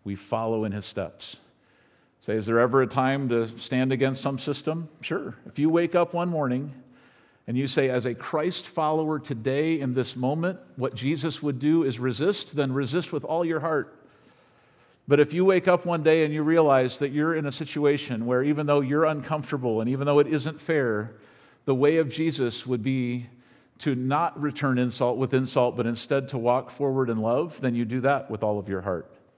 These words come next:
Every situation is going to be different in every century, in every person's life, in every country. I mean, you could make a long, long list of what if, what if, what if.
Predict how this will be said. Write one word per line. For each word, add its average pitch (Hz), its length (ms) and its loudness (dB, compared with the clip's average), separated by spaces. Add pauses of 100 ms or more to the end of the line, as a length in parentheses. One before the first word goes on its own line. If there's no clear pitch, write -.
(920)
Every 156 320 4
situation 156 640 -2
is 120 100 -6
going 135 180 -2
to 135 60 -6
be 127 100 -4
different 120 440 -4 (720)
in 127 100 0
every 139 260 0
century, 147 600 -2
in 131 100 0
every 131 260 -2 (200)
person's 143 420 -6
life, 131 480 0
in 113 80 -6
every 123 260 -4
country. 143 520 -6
I 139 40 -4
mean, 135 120 -2
you 127 60 -2
could 117 220 -6 (460)
make 143 200 0
a 143 60 2
long, 151 360 2
long 151 260 4
list 143 340 4
of 110 120 -2
what 131 160 2
if, 147 320 2
what 135 160 2
if, 151 240 0
what 143 160 0
if. - 400 0